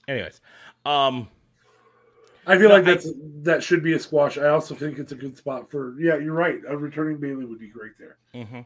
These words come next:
Speaker 2: And it would, it would establish some, uh, some credo to, to Bianca to get a, a win over yet another, uh,
Speaker 1: Mm-hmm.
Speaker 2: uh, former champion.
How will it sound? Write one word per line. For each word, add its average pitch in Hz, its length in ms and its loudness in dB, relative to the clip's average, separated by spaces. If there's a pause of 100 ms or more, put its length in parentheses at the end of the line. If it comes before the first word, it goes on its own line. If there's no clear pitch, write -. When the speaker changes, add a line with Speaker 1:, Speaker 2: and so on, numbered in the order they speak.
Speaker 2:
And 160 160 -2
it 160 140 -4
would, 160 240 -4
it 165 100 -6
would 160 280 -6
establish 156 680 -2
some, 139 220 -10
uh, 120 280 -12 (960)
some 120 440 -14 (320)
credo 151 580 -2 (100)
to, 113 460 -12 (420)
to 110 460 -14 (120)
Bianca 123 420 -8
to 107 80 -18
get 104 160 -14
a, 104 540 -18
a 117 40 -14
win 117 200 -12
over 110 200 -16
yet 104 200 -12 (120)
another, 90 460 -16
uh, - 160 -12 (1040)
Speaker 1:
Mm-hmm. - 640 -20
Speaker 2:
uh, 87 460 -12
former - 300 -20
champion. - 420 -20